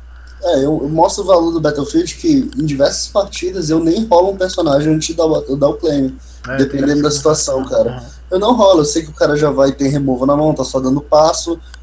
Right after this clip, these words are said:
Speaker 1: vou rolar pra perder o dado e talvez resolver um recurso, entendeu?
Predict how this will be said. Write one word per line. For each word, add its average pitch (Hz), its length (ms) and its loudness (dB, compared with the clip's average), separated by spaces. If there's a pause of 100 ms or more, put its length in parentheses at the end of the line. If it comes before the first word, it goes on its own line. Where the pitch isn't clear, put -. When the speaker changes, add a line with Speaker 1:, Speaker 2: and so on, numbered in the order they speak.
(240)
Speaker 1:
vou 165 180 -2
rolar 185 280 2
pra - 80 -16
perder 160 280 -2
o 151 100 2
dado 170 600 2
e 156 160 4
talvez 156 480 0
resolver 147 320 -4
um 143 80 -2
recurso, 165 560 -4
entendeu? 151 320 -4